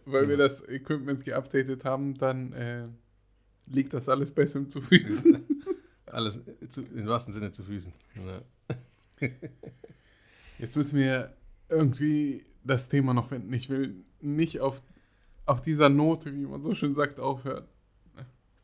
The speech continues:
Speaker 2: Ja. Ich,
Speaker 1: Wa-
Speaker 2: ich, ich hatte heute echt, äh,
Speaker 1: Der,
Speaker 2: nichts
Speaker 1: die
Speaker 2: Spannendes noch dabei.
Speaker 1: Dann hast du mir ja noch ein,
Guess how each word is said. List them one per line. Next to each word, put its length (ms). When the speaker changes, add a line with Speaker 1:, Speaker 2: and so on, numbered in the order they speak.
Speaker 2:
Ja. 480
Ich, 80
Speaker 1:
Wa- 220
Speaker 2:
ich, 160
ich 140
hatte 200
heute 240
echt, 280
äh, 400
Speaker 1:
Der, 560
Speaker 2:
nichts 140
Speaker 1:
die 320
Speaker 2:
Spannendes 480
noch 200
dabei. 260
Speaker 1:
Dann 160
hast 180
du 60
mir 180
ja 360
noch 300
ein, 580